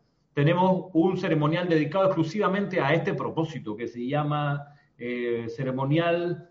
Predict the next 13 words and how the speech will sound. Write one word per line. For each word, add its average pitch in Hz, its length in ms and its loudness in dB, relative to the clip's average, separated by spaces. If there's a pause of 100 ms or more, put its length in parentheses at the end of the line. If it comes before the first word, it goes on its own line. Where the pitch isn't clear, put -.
(200)
por 147 640 4
los, 139 320 2 (300)
por 139 320 -2
las 139 100 -2
corrientes 175 480 0
de 156 120 2
vida 180 360 -2
entrantes, 208 800 -4
niños 208 520 0
y 165 40 0
la 147 140 0
generación 127 600 -4
joven. 117 460 -2